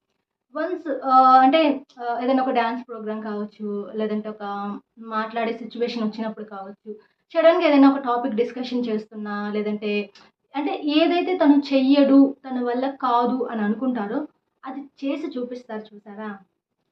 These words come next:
అది సూపర్ అనమాట. ఎందుకంటే అది అమ్మాయి మైండ్లో అలా రిజిస్టర్ అయిపోతుంది. అలాంటివి మీరు చేయగలిగితే అమ్మాయికి ఎప్పుడు మీరు గుర్తొస్తూనే ఉంటారనమాట. ఎందుకంటే రెగ్యులర్గా కామన్గా చేసే విధంగా ఎవరు చేసినా కూడాను అంత అనిపించదనమాట. సంథింగ్ ఏం,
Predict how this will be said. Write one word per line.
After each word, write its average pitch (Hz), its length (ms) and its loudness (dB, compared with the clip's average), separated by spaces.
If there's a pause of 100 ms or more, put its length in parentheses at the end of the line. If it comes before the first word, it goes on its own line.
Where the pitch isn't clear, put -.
అది 208 120 -18
సూపర్ 262 460 -10
అనమాట. 190 480 -8 (120)
ఎందుకంటే 254 400 -6
అది 233 120 -4
అమ్మాయి 233 380 -4
మైండ్లో 233 640 -2 (160)
అలా 247 160 -6
రిజిస్టర్ 240 480 -4
అయిపోతుంది. 190 640 -10 (480)
అలాంటివి 339 560 0
మీరు 285 220 10
చేయగలిగితే 240 1000 2
అమ్మాయికి 262 340 -2
ఎప్పుడు - 200 -6
మీరు 302 200 6
గుర్తొస్తూనే 262 560 -6
ఉంటారనమాట. 208 540 -6
ఎందుకంటే 277 360 2
రెగ్యులర్గా 294 580 4
కామన్గా 262 440 2
చేసే 240 320 -4
విధంగా 240 280 -2
ఎవరు 220 320 -2
చేసినా 262 280 -2
కూడాను 240 380 -2 (600)
అంత 302 220 -2
అనిపించదనమాట. 254 800 0
సంథింగ్ 247 420 -4
ఏం, 277 160 8